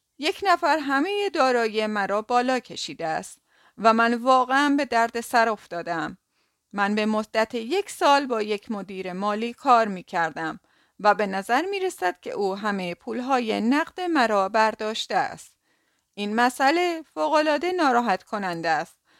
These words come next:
چون من پول نقد زیادی جمع کرده بودم تا بتوانم چند قطعه زمین بخرم. او این کار را با چند نفر دیگر هم انجام داده است و گروه سرمایه گذاران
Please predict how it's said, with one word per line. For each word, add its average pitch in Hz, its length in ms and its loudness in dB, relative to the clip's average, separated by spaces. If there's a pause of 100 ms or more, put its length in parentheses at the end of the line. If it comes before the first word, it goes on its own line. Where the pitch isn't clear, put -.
(140)
چون 214 240 -2
من 196 240 0
پول 202 320 -6
نقد 220 420 -2
زیادی 339 520 0
جمع 220 320 0
کرده 185 440 2
بودم 185 380 -6
تا 196 200 -6
بتوانم 180 680 -4
چند 170 380 -6
قطعه 175 460 -6
زمین 262 480 0
بخرم. 135 460 -6 (720)
او 415 100 -4 (120)
این 359 180 0
کار 220 280 4
را 196 180 4
با 208 140 -2
چند 202 360 -4
نفر 190 360 -2
دیگر 226 420 -2
هم 262 260 2
انجام 226 500 2
داده 175 260 -2
است 175 320 0 (100)
و 220 140 0
گروه 339 480 -4
سرمایه 240 640 0
گذاران 208 760 -2